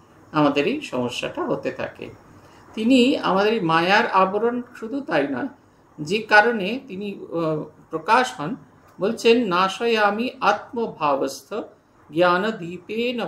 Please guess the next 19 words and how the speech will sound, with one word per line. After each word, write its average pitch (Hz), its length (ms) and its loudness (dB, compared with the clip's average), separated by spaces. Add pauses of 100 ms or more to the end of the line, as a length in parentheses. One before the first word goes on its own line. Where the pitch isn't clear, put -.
ভাস্বতা। 123 720 -4 (460)
আমার 190 260 4
হৃদয়ের 196 500 0
ভেতরে 214 380 -8
সেই 196 240 -8
জ্ঞানদীপকে 170 1000 -6
তিনি 208 160 -12
প্রকাশিত 175 760 -8
করেন 113 280 -4 (500)
এবং 208 260 0
আমাকে 226 680 -2
দেখতে 202 540 -4
সাহায্য 180 440 2
করেন। 135 320 -2
যে 165 120 -6
রবীন্দ্রনাথের 185 580 -4
গান 180 260 4
আছে 202 240 -6
না, 277 200 -8